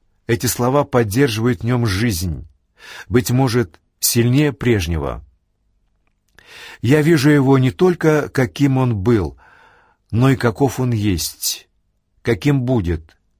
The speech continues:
И всякий день он тут,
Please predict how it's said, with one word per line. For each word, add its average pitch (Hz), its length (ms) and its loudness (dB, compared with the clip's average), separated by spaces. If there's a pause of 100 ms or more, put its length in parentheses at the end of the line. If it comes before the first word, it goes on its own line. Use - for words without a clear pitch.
(560)
И 123 100 2
всякий 156 400 0
день 135 380 0
он 135 200 0
тут, - 580 -6